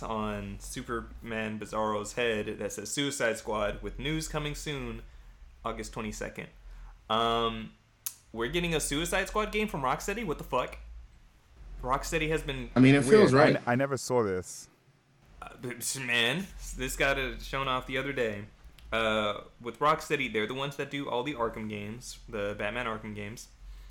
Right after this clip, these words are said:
Speaker 1: And everything was alluding to a Court of Owls game earlier this year when they were just kinda tweeting out random stuff and never showed anything. So, the fact that we get to see something from them this month,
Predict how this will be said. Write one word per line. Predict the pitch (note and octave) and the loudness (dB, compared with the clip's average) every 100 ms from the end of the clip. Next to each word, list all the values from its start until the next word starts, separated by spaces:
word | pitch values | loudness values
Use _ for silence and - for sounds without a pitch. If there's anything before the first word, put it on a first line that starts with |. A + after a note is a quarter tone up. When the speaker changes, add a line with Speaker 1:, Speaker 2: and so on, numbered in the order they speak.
| - - - - A2+ | -16 -14 -14 -8 0
Speaker 1:
And | A2 G#2+ G#2 G#2 | 2 2 2 0
everything | A#2+ C3 C#3 D3+ | -2 -2 -4 -4
was | C#3 C3 | -2 -2
alluding | A#2+ A#2 A#2 A#2 A2 | -2 -2 -2 -4 -8
to | - A2+ A2+ G#2+ - | -8 -6 -6 -6 -4
a | G2+ | -4
Court | - A#2+ A2+ | -4 -4 -2
of | G#2+ | -2
Owls | A2 A2 A2+ A2+ | -2 0 -2 -2
game | B2 B2 B2 B2 | -6 -6 -8 -10
earlier | A#2 A2+ A#2 A#2 | -4 -2 0 -2
this | A#2+ A2+ | -2 -6
year | C3+ C#3 C#3+ | -4 -4 -4
when | A#2+ A2 | -4 -2
they | A2 | -2
were | G#2+ | -2
just | G#2 - - - - - | -6 -10 -14 -20 -20 -16
kinda | - A#2+ G#2+ | -4 -2 -2
tweeting | - B2+ A#2 A2+ | -6 -6 -4 -2
out | A2 | -2
random | G#2+ A#2 A2 | -2 -2 -4
stuff | - B2 - | -2 -2 -2
and | A#2 A#2 A#3+ | -6 -2 -2
never | F#4 F#4+ D#4 B3+ | 2 4 6 6
showed | - G#3 D#3 | 6 4 4
anything. | A#2 G#2 - E2+ - - - - - - - - - - - | 2 -2 -6 -8 -12 -20 -20 -20 -20 -20 -20 -20 -20 -18 -14
So, | - B2+ A2+ A2+ G#2+ G#2 | -2 2 4 4 2 -4
the | A2 | -6
fact | A#2+ C3 | -4 -4
that | C#3 | -4
we | B2+ | -6
get | B2 - | -6 -10
to | |
see | - A#2+ | -8 -8
something | A2+ A2+ A2+ | -6 -6 -6
from | G#2+ A2+ | -4 -4
them | G#2+ G#2 | -4 -6
this | G2+ | -6
month, | - G#2 G2+ | -6 -6 -6